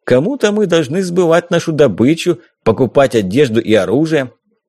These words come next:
«Вообще бред выходит», вытаращил глаза я.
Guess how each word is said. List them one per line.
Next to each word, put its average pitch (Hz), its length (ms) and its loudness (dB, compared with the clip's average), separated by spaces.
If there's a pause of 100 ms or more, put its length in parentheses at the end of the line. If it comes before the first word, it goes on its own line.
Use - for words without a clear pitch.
(720)
«Вообще 120 800 -2
бред 113 520 0
выходит», 113 600 0 (340)
вытаращил 120 680 0
глаза 123 300 0
я. 113 280 0